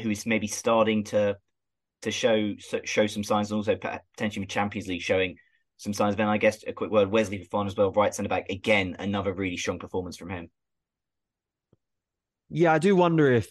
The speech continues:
Speaker 2: you know, the sort of change in formation with Koulibaly, a-, and to be fair, Koulibaly played in, in a back four with Thiago Silva in the first leg and looked pretty decent. So it's not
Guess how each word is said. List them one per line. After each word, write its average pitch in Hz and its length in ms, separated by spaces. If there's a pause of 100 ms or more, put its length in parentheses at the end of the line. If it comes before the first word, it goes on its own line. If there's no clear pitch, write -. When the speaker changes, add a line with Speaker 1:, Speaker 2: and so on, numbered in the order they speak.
(160)
Speaker 2:
you 113 160
know, 107 140
the 104 180
sort - 160
of - 80
change 117 220
in 107 40
formation 110 500
with 101 140
Koulibaly, 95 880
a-, - 60
and 117 240
to - 60
be 156 120
fair, 127 240
Koulibaly 117 420
played 107 220
in, 101 240
in 107 140
a 98 160
back - 280
four 107 260
with 98 140
Thiago 101 400
Silva 101 240
in 98 80
the 98 60
first 110 320
leg 120 160
and 117 100
looked 110 160
pretty 110 200
decent. 113 440
So 104 120
it's - 180
not 123 340